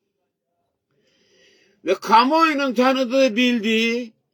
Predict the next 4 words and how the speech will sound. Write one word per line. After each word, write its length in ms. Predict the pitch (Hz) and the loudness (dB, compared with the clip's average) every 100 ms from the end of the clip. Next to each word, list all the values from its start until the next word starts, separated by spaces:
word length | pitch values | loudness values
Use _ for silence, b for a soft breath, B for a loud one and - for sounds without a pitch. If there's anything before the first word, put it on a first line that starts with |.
| _ _ _ _ | _ _ _ _
filozof 720 | - 214 247 240 247 233 214 | -4 2 4 4 4 2 2
Ramazan 640 | 226 240 254 233 262 247 | 2 4 2 4 2 0
kardeşimiz 680 | 220 226 202 226 226 254 247 | 0 0 0 -4 -2 -4 -6
için 460 | 180 185 180 196 | -6 -6 -6 -10